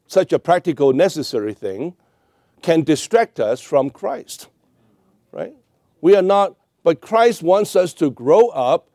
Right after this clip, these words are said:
into Him, even in how we use the cell phone,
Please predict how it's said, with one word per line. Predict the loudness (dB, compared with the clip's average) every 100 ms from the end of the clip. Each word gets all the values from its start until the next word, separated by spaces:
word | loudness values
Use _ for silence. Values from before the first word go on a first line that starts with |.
| _ _ _
into | 0 0 0 -4
Him, | -2 -2 -2 -4 -4 -4 -6 _ _ _
even | -2 2 2 2
in | -2 -8
how | -6 0 2
we | 4 2
use | 0 2 2 2
the | -2
cell | -6 -4 -4
phone, | -6 -18 -20